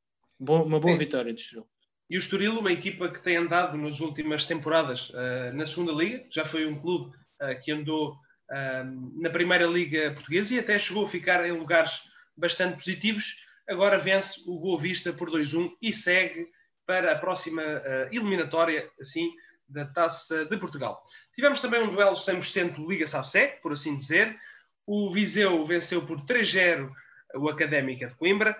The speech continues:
Speaker 2: Surpreendeu-te o resultado, tendo em conta o momento de forma de ambas as equipas?
Speaker 1: Ahm, se olharmos com frieza para os números, podemos dizer que sim, somos obrigados a, a dizer que fomos surpreendidos. Ahm, o Viseu, neste momento,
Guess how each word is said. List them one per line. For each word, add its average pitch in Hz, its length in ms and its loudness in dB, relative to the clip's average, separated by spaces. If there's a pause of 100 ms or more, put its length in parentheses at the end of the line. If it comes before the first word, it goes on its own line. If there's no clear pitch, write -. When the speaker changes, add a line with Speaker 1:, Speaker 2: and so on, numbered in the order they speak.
(160)
Speaker 2:
Surpreendeu-te 262 1040 0
o 196 140 -6
resultado, 165 500 0
tendo 196 180 2
em 160 100 -2
conta 165 340 0
o 156 80 -2
momento 156 440 -2
de 127 100 -16
forma 135 560 -2
de 156 100 0
ambas 165 280 -2
as 139 120 -8
equipas? 127 380 -8 (1040)
Speaker 1:
Ahm, 165 600 4
se - 160 0
olharmos 208 380 4
com 180 160 4
frieza 160 500 6
para 156 180 4
os 143 120 0
números, 160 580 2 (300)
podemos 151 360 2
dizer 143 500 2
que - 80 -6
sim, 170 200 2
somos 143 240 -2
obrigados 139 480 2
a, 135 260 -2
a - 20 -4
dizer 131 300 -2
que - 80 -20
fomos 139 260 -6
surpreendidos. 151 640 0 (380)
Ahm, 120 500 -2
o 127 80 -6
Viseu, 139 400 4
neste 147 360 -2
momento, 147 440 0